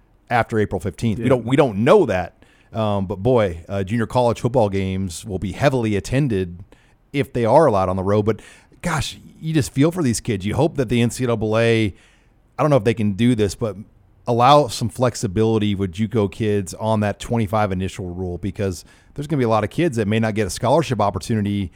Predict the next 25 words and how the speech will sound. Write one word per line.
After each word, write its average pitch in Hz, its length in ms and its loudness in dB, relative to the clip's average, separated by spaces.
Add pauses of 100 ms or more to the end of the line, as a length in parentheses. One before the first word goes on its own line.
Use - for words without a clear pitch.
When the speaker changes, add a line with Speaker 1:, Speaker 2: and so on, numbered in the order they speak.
(140)
Speaker 1:
because 127 320 0
of 110 80 0
that 104 160 -4
twenty-five 107 480 -2
initial 95 360 -6
rule. - 300 -16
Speaker 2:
Yeah, 117 260 -2 (100)
well, 120 240 0
and 117 100 0
there's 131 160 0
a 131 40 2
lot 120 140 4
of 117 60 0
guys 117 380 0
that, 107 300 -6 (480)
that, 107 340 -2 (320)
you 127 100 -12
know, 95 160 -6
just 98 220 -10
flat 123 260 0
out 117 240 4 (640)
gave 120 220 -2
up 120 140 0
the 120 100 0
game 107 460 -2